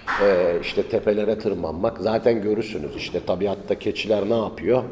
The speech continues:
Yaban keçileri. İşte aşağıda otun aynısı var. O otun aynısını işte ne yapıyor? Böyle, e, tırmanıyor. Yani kayalara, yüksek yerlere. Onu yemeye çalışıyor. Çünkü hedefli ve tırmanmak isteyen bir burç. Boğa ise,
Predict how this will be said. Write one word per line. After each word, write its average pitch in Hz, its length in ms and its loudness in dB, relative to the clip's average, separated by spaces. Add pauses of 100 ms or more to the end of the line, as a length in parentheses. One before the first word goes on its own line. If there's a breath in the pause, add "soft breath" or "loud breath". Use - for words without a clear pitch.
Yaban 82 380 -6
keçileri. 76 540 -4 (400 loud breath)
İşte - 160 -4
aşağıda 107 520 4
otun 110 280 2
aynısı 110 480 2
var. 131 120 4 (140)
O 123 160 6
otun 120 220 2
aynısını 123 480 2
işte 117 260 -2
ne 123 40 2
yapıyor? 113 380 -2
Böyle, 113 240 0
e, 110 180 -2 (880)
tırmanıyor. 117 500 2 (180)
Yani 80 320 -4
kayalara, 87 500 -4
yüksek 87 500 -4
yerlere. 73 440 -2 (500 loud breath)
Onu 127 180 4
yemeye 90 400 2
çalışıyor. - 480 -8 (120)
Çünkü 107 360 0 (280 loud breath)
hedefli 123 560 2
ve 135 260 6
tırmanmak 113 540 2
isteyen 82 480 -4
bir 80 140 -6
burç. 135 280 -2 (1700 loud breath)
Boğa 120 220 8
ise, 135 340 4